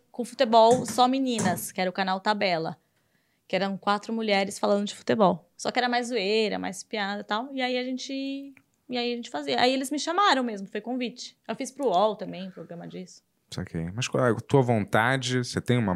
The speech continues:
Speaker 2: grande vontade, assim, profissional, assim? Um grande sonho profissional?
Speaker 1: Tenho.
Speaker 2: Tem? Fora o, a foca que você já conquistou, né?
Speaker 1: <laughs>
Speaker 2: Tô brincando.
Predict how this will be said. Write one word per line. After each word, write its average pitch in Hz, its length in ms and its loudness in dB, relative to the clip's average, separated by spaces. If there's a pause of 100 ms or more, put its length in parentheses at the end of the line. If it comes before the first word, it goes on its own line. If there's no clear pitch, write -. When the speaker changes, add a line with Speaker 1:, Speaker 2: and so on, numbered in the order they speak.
(140)
Speaker 2:
grande 98 340 0
vontade, 87 540 2
assim, 82 240 -6
profissional, 87 600 -2
assim? 110 380 -2
Um 87 80 -8
grande 92 320 4
sonho 101 460 2
profissional? 87 580 -8 (480)
Speaker 1:
Tenho. 175 240 -6 (240)
Speaker 2:
Tem? 165 260 0 (640)
Fora 160 260 4
o, 160 100 6
a - 80 4
foca 113 420 2
que - 80 -10
você - 80 -4
já 85 160 2
conquistou, - 500 -4
né? 85 80 -2
Speaker 1:
<laughs> - 760 2
Speaker 2:
Tô 110 100 6
brincando. 92 520 2